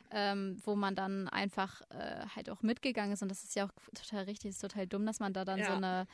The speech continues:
Speaker 1: aber sonst, ähm, finde ich, also das wurde mir zum Beispiel auch nicht so richtig von meiner Familie so mitgegeben, dass, das sind jetzt nicht Leute, die immer auf der Demo oder sowas <laughs> mit dabei
Speaker 2: Ja.
Speaker 1: sind, meine Eltern,
Speaker 2: Ja.
Speaker 1: ähm,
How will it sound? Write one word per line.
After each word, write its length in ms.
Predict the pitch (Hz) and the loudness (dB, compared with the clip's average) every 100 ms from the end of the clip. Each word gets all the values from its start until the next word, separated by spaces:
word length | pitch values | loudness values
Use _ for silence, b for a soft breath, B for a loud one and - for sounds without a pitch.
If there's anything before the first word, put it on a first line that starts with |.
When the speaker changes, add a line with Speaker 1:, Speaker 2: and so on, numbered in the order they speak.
| b b | b b
Speaker 1:
aber 260 | - 208 202 | 2 4 4
sonst, 420 | 202 202 214 - - | 4 2 0 -2 0
ähm, 420 | 208 202 196 196 | 2 2 0 0
finde 300 | - 214 202 | 2 2 2
ich, 120 | - | 0
also 140 | 202 | -2
das 240 | 190 202 - | -2 -2 -2
wurde 140 | 233 | 2
mir 100 | 233 | 2
zum 120 | 208 | 2
Beispiel 160 | 202 214 | 0 2
auch 40 | |
nicht 160 | 233 226 | 2 2
so 80 | 208 | 0
richtig 220 | 202 - | -2 -2
von 100 | 202 | 0
meiner 180 | 190 196 | 0 0
Familie 380 | 202 202 202 190 | 0 2 4 4
so 140 | 202 | 2
mitgegeben, 500 | 208 - 208 196 196 | 0 2 0 2 2
dass, 240 | 185 185 - | 2 -2 -8
das 160 | - 196 | -8 -2
sind 140 | 202 | 0
jetzt 160 | 220 - | 0 -2
nicht 160 | 196 180 | -4 0
Leute, 380 | 190 190 202 190 b b - | 0 2 0 -2 b b 0
die 220 | 214 208 | 2 4
immer 360 | 214 202 190 - | 4 4 4 2
auf 100 | 202 | 2
der 120 | 208 | 2
Demo 360 | 190 208 202 202 | 4 4 4 2
oder 200 | 196 202 | 2 2
sowas 320 | 202 208 220 | 2 2 4
<laughs> 60 | 233 | 6
mit 180 | 269 240 | 6 8
dabei 320 | 226 233 220 | 8 10 8
Speaker 2:
Ja. 60 | 220 | 6
Speaker 1:
sind, 140 | 220 | 6
meine 260 | 220 220 214 | 6 6 4
Eltern, 480 | 208 214 - 214 240 403 415 320 - | 4 2 0 -2 -2 -4 -6 -8 2
Speaker 2:
Ja. 180 | 214 208 | 4 6
Speaker 1:
ähm, 220 | 208 202 | 4 2